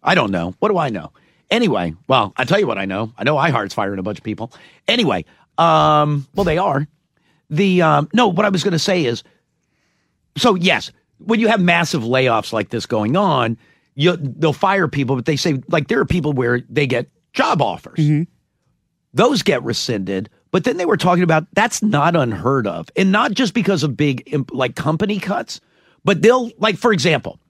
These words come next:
Speaker 1: I offer Jo-, uh, Diane a job. And I, I make her a job offer. She accepts,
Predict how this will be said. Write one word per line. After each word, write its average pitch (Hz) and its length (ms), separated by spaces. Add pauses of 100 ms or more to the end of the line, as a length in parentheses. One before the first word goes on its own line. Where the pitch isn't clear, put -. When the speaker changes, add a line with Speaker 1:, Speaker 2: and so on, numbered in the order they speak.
(460)
Speaker 1:
I 185 120
offer 190 320
Jo-, 147 260
uh, 147 140
Diane 127 560
a 117 80
job. 92 340 (640)
And 135 100
I, 135 120 (120)
I 143 140
make 165 200
her 190 100
a 165 40
job 135 300
offer. 123 420 (220)
She 202 340
accepts, 135 600